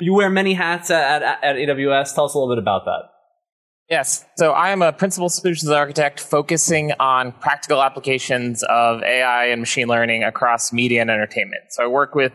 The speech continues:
Speaker 2: uh, larger media customers on their, uh, applications of machine learning, computer vision,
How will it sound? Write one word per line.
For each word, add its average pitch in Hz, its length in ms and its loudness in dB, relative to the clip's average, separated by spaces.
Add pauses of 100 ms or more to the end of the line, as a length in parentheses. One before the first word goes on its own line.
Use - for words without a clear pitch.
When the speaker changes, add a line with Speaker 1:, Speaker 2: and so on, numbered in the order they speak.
(140)
Speaker 2:
uh, 110 400 2
larger 131 340 2
media 127 360 0
customers 117 840 -2
on 113 460 -2
their, 117 640 2 (120)
uh, 110 180 2 (100)
applications 117 560 -6
of 110 140 0
machine 107 280 -10
learning, 110 200 -6 (280)
computer 127 140 -4
vision, 120 680 -4